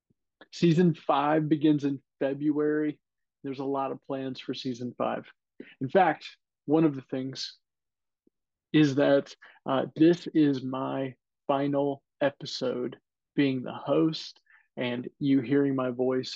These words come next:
on, on this podcast. Uh, I have been with this from the very beginning with Free Refills, and it's been a joy, and the experience has been amazing as I've gotten to meet so many incredible people and learn their stories through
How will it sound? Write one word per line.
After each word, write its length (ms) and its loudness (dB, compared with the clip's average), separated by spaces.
on, 400 -4
on 260 0
this 160 -4
podcast. 840 -6
Uh, 260 -2
I 260 2
have 220 0
been 400 -2
with 280 -2
this 180 0
from 260 -6
the 120 -6
very 340 -2
beginning 560 -8
with 260 2
Free 200 4
Refills, 600 0
and 100 -4
it's 140 -4
been 200 -4
a 120 -6
joy, 460 0
and 140 -2
the 80 0
experience 640 -2
has 120 -6
been 180 -6
amazing 480 0
as 100 -12
I've 120 -4
gotten 240 -6
to 60 -10
meet 240 -4
so 280 -8
many 240 -2
incredible 540 -4
people 400 -6
and 240 -2
learn 320 4
their 140 0
stories 720 -2
through 280 -4